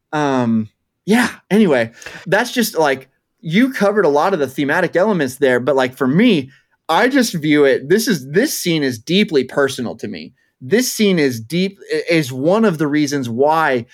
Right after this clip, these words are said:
Luke's character for me, um, he was already my favorite, but he went from my favorite Star Wars character to a Star Wars, to a, to a film character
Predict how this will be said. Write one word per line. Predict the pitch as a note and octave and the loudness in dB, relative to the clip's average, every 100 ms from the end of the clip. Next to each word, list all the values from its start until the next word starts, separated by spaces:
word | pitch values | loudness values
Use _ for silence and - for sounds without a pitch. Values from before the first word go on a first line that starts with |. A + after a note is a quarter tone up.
| - _ | -20 _
Luke's | B2+ B2 C3 F3+ A3+ A3+ - | -6 -4 0 2 0 -4 -10
character | - B2+ B2+ B2 A#2+ A#2 | -2 0 0 -2 -4 -4
for | B2+ A2+ | -6 -4
me, | A#2+ F#3 D#3+ B2 A2+ _ _ _ _ - | -2 -2 -2 -4 -6 _ _ _ _ -4
um, | C#3 B2 A#2 A2+ A2 _ _ | 0 0 0 -2 -4 _ _
he | G3 | 0
was | A#3 D#3+ | 2 2
already | C#3 A#2+ C3+ G3+ | 2 2 0 2
my | G#3+ G#3 | 0 0
favorite, | A3 G#3+ G#3 G#3 | 2 2 2 0
but | D#3 D3 | 0 -4
he | - G#3+ | -2 -2
went | A#3 A3+ E3+ | 0 -2 -4
from | - F3 C#3+ | -6 -4 -2
my | C3+ A#2 | -2 -4
favorite | - C3+ D3 C3+ | 0 0 0 -4
Star | - C3 | -2 0
Wars | E3 E3 | 0 -2
character | F3+ F3+ F3+ | -2 -2 -4
to | F#3 - D3 C#3 B2+ - _ _ _ _ _ | -12 -4 -2 0 -2 -6 _ _ _ _ _
a | D#3+ C#3+ | -2 -2
Star | - G#3+ A#3+ C#4 | -2 0 0 2
Wars, | C4+ F#3+ - F#3 - | 2 0 -4 -16 -4
to | A3+ G#3+ | 2 4
a, | C#3 C3 | 4 0
to | - F3+ | 0 2
a | B2 | 2
film | A#2+ - D4+ D#4 B3+ | -2 -2 0 2 0
character | - C3+ A#2+ G#2+ B2 A2+ A#2 | 0 2 2 0 -2 0 -2